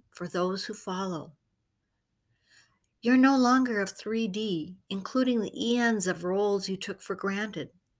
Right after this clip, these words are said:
Many three D instructors amaze themselves by discovering they learned as much as their students preparing or presenting certain materials.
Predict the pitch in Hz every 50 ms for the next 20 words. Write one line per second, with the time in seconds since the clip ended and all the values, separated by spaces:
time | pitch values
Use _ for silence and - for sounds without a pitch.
0 | _ _ _ _ _ _ _ _ _ _ _ _ _ _ _ _ _ _ _ _
1 | _ _ _ _ _ _ - 202 240 269 285 302 294 277 - 226 226 226 220 196
2 | 214 208 202 190 185 - - 196 185 185 - - 185 175 - - - 180 180 180
3 | 185 190 208 220 240 233 226 - 202 180 170 - 202 185 175 175 185 170 - 175
4 | 165 165 160 160 - - - - 196 208 196 190 185 175 170 170 180 190 - -
5 | - - - - - _ - 180 190 196 196 208 214 220 233 240 240 226 196 170
6 | 180 190 190 202 202 - - 185 175 - 190 185 175 - - - 226 233 233 214
7 | 196 190 196 208 - - - - - _ - - - - _ _ - 214 190 -
8 | - - 202 190 190 208 220 226 233 220 - - 190 180 - - 208 208 185 175
9 | 175 165 165 - 190 190 185 - - 170 - - 190 185 190 196 190 - 247 247
10 | 254 247 190 156 151 - - - - -